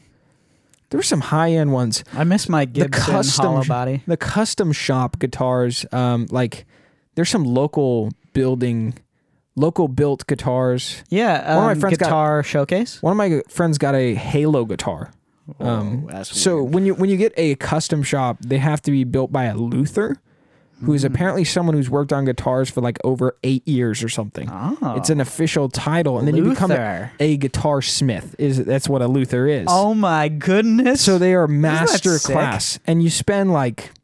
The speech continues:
Speaker 1: three K on these guitars. Like, they're,
Speaker 2: Yeah.
Speaker 1: like,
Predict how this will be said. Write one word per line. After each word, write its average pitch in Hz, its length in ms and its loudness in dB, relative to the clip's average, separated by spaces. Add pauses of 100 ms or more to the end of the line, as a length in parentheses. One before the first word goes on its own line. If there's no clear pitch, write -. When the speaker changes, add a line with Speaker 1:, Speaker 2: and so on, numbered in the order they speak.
(200)
Speaker 1:
three 143 260 2
K 113 280 -4
on 101 140 -10
these - 180 -8
guitars. - 480 -8
Like, 131 140 0
they're, 165 220 2
Speaker 2:
Yeah. 165 40 2
Speaker 1:
like, 123 400 -4